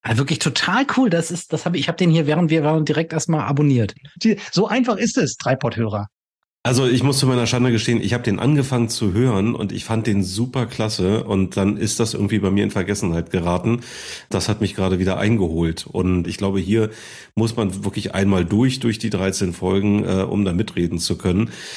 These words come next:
Speaker 3: So leidenschaftlich, wie du es gerade vorgetragen hast, äh, dieses Plädoyer, ähm,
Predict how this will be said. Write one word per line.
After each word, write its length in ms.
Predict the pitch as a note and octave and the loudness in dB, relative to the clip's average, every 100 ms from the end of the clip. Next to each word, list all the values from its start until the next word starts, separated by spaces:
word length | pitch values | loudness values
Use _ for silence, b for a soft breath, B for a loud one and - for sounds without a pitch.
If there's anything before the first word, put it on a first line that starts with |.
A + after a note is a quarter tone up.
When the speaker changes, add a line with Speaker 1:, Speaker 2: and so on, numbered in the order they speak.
| B | B
Speaker 3:
So 160 | - G#2 | -2 2
leidenschaftlich, 640 | G#2+ A2 B2 B2 A2 A2 | 2 2 2 0 0 -2
wie 60 | A2 | 0
du 60 | G#2+ | 0
es 120 | - | -2
gerade 220 | - F#2+ | -2 -2
vorgetragen 720 | F2+ G#2+ A#2 A2 G#2 G2 G2 | 0 2 2 0 -2 0 2
hast, 320 | F#2+ G2+ - F2 | 2 0 -2 -4
äh, 300 | F#2 F#2 E2+ | -2 0 0
dieses 280 | F#2 E2+ - | -2 -4 -2
Plädoyer, 680 | F#2 F#2 E2 F#2 F#2+ F#2+ | 0 2 2 2 2 2
ähm, 560 | - F2 F2 F2 F2 - | -2 -4 -2 -2 -2 -6